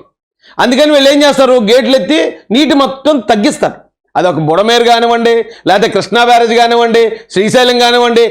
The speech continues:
ఎక్కడైనా సరే అదే ప్రాసెస్. గేట్లు ఎత్తకపోతే గండి కొడుతుంది, గండి కొట్టిందంటే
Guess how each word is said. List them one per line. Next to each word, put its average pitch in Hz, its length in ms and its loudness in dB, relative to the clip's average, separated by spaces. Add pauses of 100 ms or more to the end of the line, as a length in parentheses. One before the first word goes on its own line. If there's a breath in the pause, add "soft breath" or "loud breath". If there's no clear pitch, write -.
(180 loud breath)
ఎక్కడైనా 311 580 2
సరే 269 200 2
అదే 294 220 2
ప్రాసెస్. 247 380 -2 (1080 soft breath)
గేట్లు 294 260 2
ఎత్తకపోతే 294 540 2
గండి 277 140 0
కొడుతుంది, 240 380 0
గండి 247 160 0
కొట్టిందంటే 311 560 2